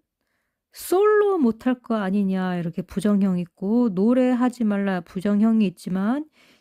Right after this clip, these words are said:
이 중에 긍정형으로 풀어진 것은 노래밖에 없죠. 지금 솔로는 얘기가 없잖아요.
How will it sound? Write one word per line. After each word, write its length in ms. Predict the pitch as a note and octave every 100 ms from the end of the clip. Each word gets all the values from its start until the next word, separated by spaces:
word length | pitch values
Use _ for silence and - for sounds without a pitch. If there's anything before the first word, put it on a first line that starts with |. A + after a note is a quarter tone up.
| -
이 160 | A3 A3+
중에 280 | B3 B3
긍정형으로 840 | B3 - A3+ A#3 C4 B3+ B3 B3 A3+
풀어진 560 | - - D4+ D4 B3+ A#3
것은 380 | A3 A3 D4 A#3
노래밖에 600 | F#3+ A#3+ A#3+ A3+ A3+ G#3+
없죠. 380 | F3+ - G3 G3+
지금 220 | G3 F3+
솔로는 840 | - C#4 D#4 D#4+ D4 C4 C#4+ D4 -
얘기가 460 | G3 G#3+ B3+ A#3+
없잖아요. 680 | F#3 - A3 G#3 G#3 C4 F4